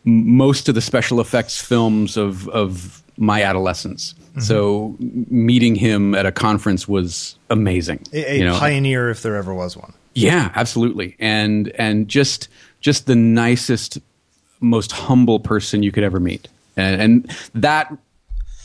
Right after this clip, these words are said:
Speaker 1: is very reinforcing when you, when you meet somebody that you have, have, uh,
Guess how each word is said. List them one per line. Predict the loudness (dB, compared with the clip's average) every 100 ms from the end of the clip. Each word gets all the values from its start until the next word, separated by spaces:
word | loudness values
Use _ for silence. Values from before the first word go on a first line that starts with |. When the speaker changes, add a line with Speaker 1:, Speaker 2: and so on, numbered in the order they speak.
| -10 -4
Speaker 1:
is | 0
very | 2 2
reinforcing | 2 2 0 -2 0 -2 0
when | 0
you, | 0 0
when | 0 2
you | 2
meet | 4 2 2
somebody | 0 2 2 2
that | 0 0
you | 0 2
have, | 2 2 0 -2 -8 _ -20 _ _
have, | -4 0 0 -2 -10 -18 _ _ _ _ _ _ _ _ -20 _ -16 -12
uh, | -6 -4 -2 -2 -2 -4